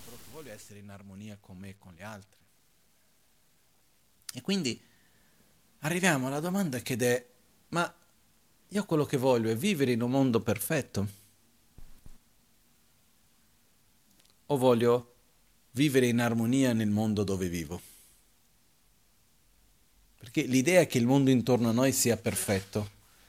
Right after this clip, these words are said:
che possa corrispondere alle nostre aspettative, che possiamo avere tutto quello che vogliamo, che possiamo evitare le cose che non ci piacciono, che le persone corrispondono alle nostre aspettative e agiscano come secondo noi dovrebbero essere,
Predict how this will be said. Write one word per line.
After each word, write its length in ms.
che 120
possa 320
corrispondere 680
alle 140
nostre 320
aspettative, 1040
che 80
possiamo 360
avere 280
tutto 300
quello 240
che 120
vogliamo, 680
che 100
possiamo 460
evitare 420
le 140
cose 260
che 140
non 160
ci 160
piacciono, 680
che 100
le 100
persone 680
corrispondono 720
alle 100
nostre 300
aspettative 720
e 60
agiscano 580
come 240
secondo 420
noi 220
dovrebbero 560
essere, 600